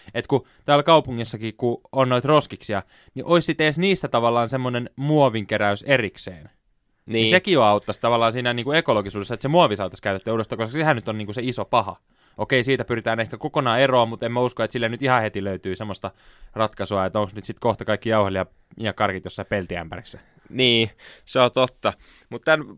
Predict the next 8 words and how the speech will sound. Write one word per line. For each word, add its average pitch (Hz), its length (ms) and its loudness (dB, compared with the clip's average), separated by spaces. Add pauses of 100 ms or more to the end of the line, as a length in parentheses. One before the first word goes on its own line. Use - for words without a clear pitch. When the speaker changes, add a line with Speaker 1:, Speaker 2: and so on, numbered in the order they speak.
Speaker 2:
niinku 143 280 -6
pullonpalautusjärjestelmän 135 1700 4
takana 123 340 4
on 104 60 -2
tämmönen 113 240 -2 (160)
todella 143 640 6
niinku 92 360 -2
mystinen 95 760 -2